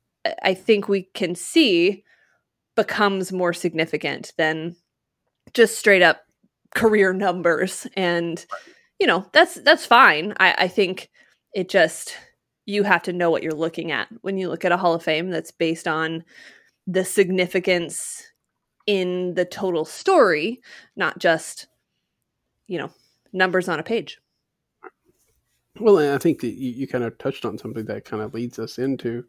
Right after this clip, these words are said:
Speaker 2: that bit that we're talking about. As you mentioned, Keith Hernandez didn't make it. This is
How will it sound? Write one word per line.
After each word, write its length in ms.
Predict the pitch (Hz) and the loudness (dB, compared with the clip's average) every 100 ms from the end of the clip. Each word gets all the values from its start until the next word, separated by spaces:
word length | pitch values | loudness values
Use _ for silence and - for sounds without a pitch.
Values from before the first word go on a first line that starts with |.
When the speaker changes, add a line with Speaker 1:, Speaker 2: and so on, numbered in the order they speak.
| _ _ - - _ - | _ _ -20 -20 _ -2
Speaker 2:
that 240 | 139 135 69 _ _ 262 _ _ _ - - _ _ _ 170 151 | 0 0 -4 _ _ -20 _ _ _ -20 -20 _ _ _ -20 -8
bit 240 | - 123 - | 0 0 0
that 100 | 117 | -6
we're 120 | 123 | -6
talking 280 | 131 139 120 | -4 -6 -6
about. 300 | 117 113 131 | -8 -6 -6
As 180 | 127 127 | -6 -6
you 80 | |
mentioned, 360 | 123 139 - - | -2 -2 -2 -6
Keith 160 | 127 143 | -6 -4
Hernandez 380 | 120 117 113 | -4 -4 -4
didn't 240 | - 104 101 | -4 -4 -6
make 200 | 98 95 | -8 -10
it. 60 | |
This 160 | - - | -12 -10
is 240 | 139 - | -10 -12